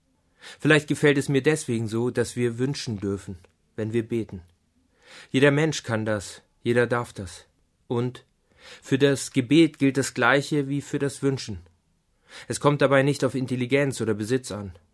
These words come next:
und auch nicht auf die Lebenserfahrung. Es sind oft die einfachen und klaren Wünsche, die mich im Gebet berühren.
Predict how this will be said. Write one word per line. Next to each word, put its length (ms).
und 160
auch 100
nicht 300
auf 120
die 100
Lebenserfahrung. 840
Es 160
sind 200
oft 260
die 120
einfachen 480
und 200
klaren 400
Wünsche, 500
die 80
mich 200
im 100
Gebet 440
berühren. 540